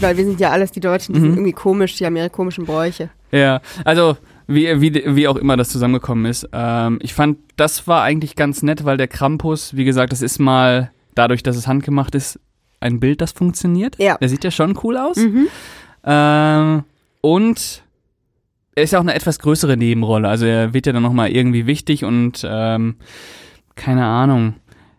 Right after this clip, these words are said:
Speaker 2: Man muss sich so an die Kleinigkeiten
Speaker 1: <laughs>
Speaker 2: bei diesem Film halten. Ne?
Speaker 1: Festhalten,
Speaker 2: Man, man,
Speaker 1: ja.
Speaker 2: man fängt so an, darüber zu reden und dann auf einmal merkt man, ja gut, aber so geil war es jetzt auch <laughs> nicht. Ja, das war gut. Also es war immerhin mal etwas, was gut aussah, weil's handgemacht war.
Speaker 1: Ja,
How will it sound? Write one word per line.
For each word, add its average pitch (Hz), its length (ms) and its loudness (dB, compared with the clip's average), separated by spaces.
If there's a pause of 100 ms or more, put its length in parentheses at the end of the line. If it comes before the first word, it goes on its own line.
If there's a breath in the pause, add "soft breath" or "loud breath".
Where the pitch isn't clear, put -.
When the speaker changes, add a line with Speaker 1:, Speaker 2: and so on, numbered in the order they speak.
(200 soft breath)
Speaker 2:
Man 127 160 2
muss 139 140 2
sich 151 160 -4
so 156 100 0
an 147 120 2
die 147 80 -2
Kleinigkeiten 120 880 0
Speaker 1:
<laughs> 202 80 -4
Speaker 2:
bei 123 80 -2
diesem 123 240 2
Film 120 380 0
halten. 113 340 0
Ne? 113 80 2
Speaker 1:
Festhalten, 135 340 0
Speaker 2:
Man, 139 180 2
man, 131 200 0
Speaker 1:
ja. 127 60 2
Speaker 2:
man 135 160 2
fängt 143 260 -2
so - 100 -8
an, 135 140 0
darüber 143 320 0
zu - 160 -4
reden 135 320 0
und 143 160 0
dann 127 140 2
auf 135 80 -2
einmal 131 220 0
merkt 131 220 0
man, 131 140 0
ja 127 300 0 (100)
gut, - 320 -14 (140)
aber 117 160 -10
so 117 120 -10
geil 143 220 -2
war 151 80 0
es 151 80 -2
jetzt 143 140 -4
auch 156 200 2
<laughs> - 0 -
nicht. 277 520 4 (800 loud breath)
Ja, 226 80 -4
das 247 140 -2
war 214 100 -4
gut. 214 280 -2
Also 202 180 0
es 202 120 -2
war 226 140 4
immerhin 240 380 2
mal 233 300 2
etwas, 208 400 -6
was 208 220 -4
gut 208 240 -8
aussah, 165 480 2
weil's 147 180 0
handgemacht 135 560 -2
war. 95 180 -4
Speaker 1:
Ja, 226 300 2